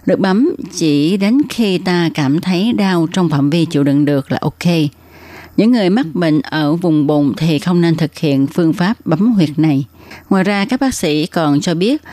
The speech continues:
lực bấm huyệt ở bụng rất khó định lượng, không nên tùy tiện bấm quá mạnh,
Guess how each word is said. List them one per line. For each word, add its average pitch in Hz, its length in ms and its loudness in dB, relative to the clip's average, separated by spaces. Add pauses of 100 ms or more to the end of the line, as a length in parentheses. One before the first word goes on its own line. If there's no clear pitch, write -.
(220)
lực 190 220 0
bấm 226 200 0
huyệt 214 380 0 (120)
ở 143 180 -2
bụng 156 300 2
rất 240 260 -2
khó 190 300 0
định 156 340 2
lượng, 156 260 2 (360)
không 220 220 2
nên 208 180 2
tùy 151 220 0
tiện 147 400 2
bấm 208 280 2
quá 247 120 2
mạnh, 151 320 2